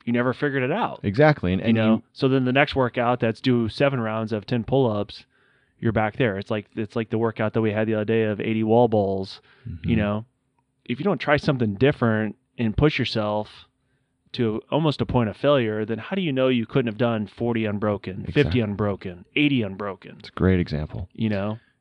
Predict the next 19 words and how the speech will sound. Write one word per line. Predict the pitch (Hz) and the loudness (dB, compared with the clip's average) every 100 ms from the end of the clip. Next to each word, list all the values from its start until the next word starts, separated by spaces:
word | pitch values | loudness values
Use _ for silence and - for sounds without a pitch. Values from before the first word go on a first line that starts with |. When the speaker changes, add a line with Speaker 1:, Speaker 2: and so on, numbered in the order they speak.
| _ | _
Speaker 2:
It's | - | -16
a | |
great | - 98 95 92 | -2 2 4 4
example. | 92 87 85 - 57 | 0 0 -2 -2 -4
And, | 85 | -4
and | - 90 82 - - | -4 -6 -6 -12 -10
exactly, | 87 90 107 117 - 76 73 | -6 0 2 2 0 -6 -4
it's | 98 92 - _ _ _ _ _ _ _ _ - | -6 -6 -14 _ _ _ _ _ _ _ _ 0
a | |
willingness | 90 87 104 101 90 87 | 4 6 6 6 2 0
to | 87 | -6
fail. | 80 - 113 110 80 78 107 _ _ _ _ _ _ _ _ _ | -8 2 4 6 4 0 -4 _ _ _ _ _ _ _ _ _
Speaker 1:
Yeah. | 107 107 - _ _ _ _ _ _ - | -8 -8 -8 _ _ _ _ _ _ -20
Speaker 2:
S-, | - - 226 - | -16 -14 -8 0
a | 104 | 6
willingness | 110 107 101 - | 6 6 4 -2
to | 110 | -2
fail | - 90 85 | 2 2 0
safely. | - 85 82 - - | -2 -4 -4 -10 -12